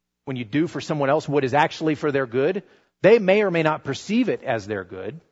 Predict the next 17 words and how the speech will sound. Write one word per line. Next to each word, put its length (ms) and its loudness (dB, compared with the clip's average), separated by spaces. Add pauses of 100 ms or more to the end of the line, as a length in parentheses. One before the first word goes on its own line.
(640)
but 180 -6
you're 120 0
doing 320 0
for 140 -4
them 340 -2 (220)
what 180 -2
is 180 -2
good 340 -2
for 160 -8
them. 280 -12 (720)
That's 240 -2
love. 420 -4 (360)
That's 160 -4
what 120 -8
love 280 0
is, 220 -4
and 120 -14